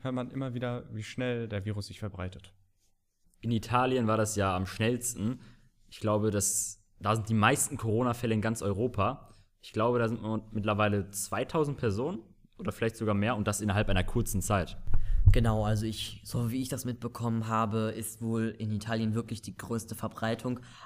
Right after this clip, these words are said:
Speaker 3: aber leider natürlich auch in Deutschland. Wobei, in Deutschland sind es ja zum Glück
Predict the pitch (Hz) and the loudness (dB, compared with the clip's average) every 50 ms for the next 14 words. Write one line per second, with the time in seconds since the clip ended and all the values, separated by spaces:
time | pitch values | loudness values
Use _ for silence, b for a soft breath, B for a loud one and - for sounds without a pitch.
0 | B - 95 104 110 110 117 113 110 104 - - - 113 120 135 156 160 156 143 | B -6 -4 -2 0 0 0 0 0 0 -4 -4 -4 -2 0 2 2 2 2 0
1 | 135 127 - 147 147 143 - - 127 127 131 127 120 123 131 131 - - 101 95 | 0 -2 -2 -2 -2 -2 -2 -2 -2 -2 -2 0 0 0 0 -2 -4 -4 -4 -4
2 | 92 - - - - - - - _ _ _ _ _ _ - - 135 127 - 139 | -4 -6 -10 -16 -20 -20 -20 -20 _ _ _ _ _ _ -6 -2 -2 2 4 6
3 | 147 156 180 196 196 190 - - 147 135 139 139 147 156 156 175 160 151 127 143 | 6 6 6 4 0 -2 -6 -4 -2 2 2 4 4 2 2 0 -2 0 -2 -2
4 | 143 143 147 - - 143 131 127 131 127 123 - - - 120 117 113 110 131 139 | -4 -4 -4 -4 -2 0 0 0 0 -4 -6 -8 -4 -2 0 0 0 2 2 2
5 | 156 151 151 - | 2 0 -2 -8